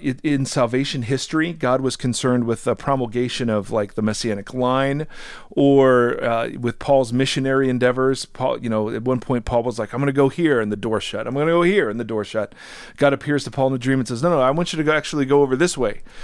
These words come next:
Um, I think in those instances, of course, God has a specific plan, but, but, but there's no prescriptive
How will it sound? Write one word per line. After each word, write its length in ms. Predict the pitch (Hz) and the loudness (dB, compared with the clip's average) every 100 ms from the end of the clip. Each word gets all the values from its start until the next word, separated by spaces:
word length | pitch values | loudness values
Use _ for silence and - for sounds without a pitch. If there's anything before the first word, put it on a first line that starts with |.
| - - - - | -14 -16 -18 -4
Um, 600 | - 156 156 151 143 139 - | 2 4 4 2 0 -4 -2
I 120 | 156 | 0
think 200 | 185 170 | 2 2
in 100 | 139 | 4
those 220 | 165 208 | 4 4
instances, 440 | 170 - 147 147 143 | -2 -4 -8 -6 -4
of 100 | - | 0
course, 240 | 196 - | 0 2
God 160 | 127 117 | 0 0
has 160 | 104 | -4
a 60 | 107 | -6
specific 400 | 117 - 117 - | -6 -6 -8 -6
plan, 340 | 160 147 117 | -2 0 0
but, 380 | 120 - - 139 | 0 -4 -8 -2
but, 320 | 156 165 127 | -2 -2 -4
but 220 | 139 160 - - | -2 -2 -4 -2
there's 260 | 160 160 127 | 2 2 2
no 160 | 151 196 | 0 0
prescriptive 920 | - 147 - - 185 190 - 151 | 0 -2 -2 0 0 0 -2 -4